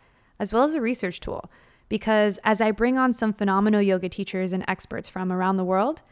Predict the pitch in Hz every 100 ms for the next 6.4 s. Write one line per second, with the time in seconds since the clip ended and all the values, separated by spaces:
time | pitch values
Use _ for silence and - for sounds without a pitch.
0 | _ _ _ 196 214 202 202 - 214 240
1 | 254 247 226 214 - 196 - 196 196 185
2 | 170 - 190 185 180 180 190 208 220 214
3 | 233 240 - 190 190 190 180 196 196 190
4 | 202 185 - 214 208 208 214 202 190 180
5 | 185 208 202 - 175 180 185 185 185 175
6 | 175 - 60 -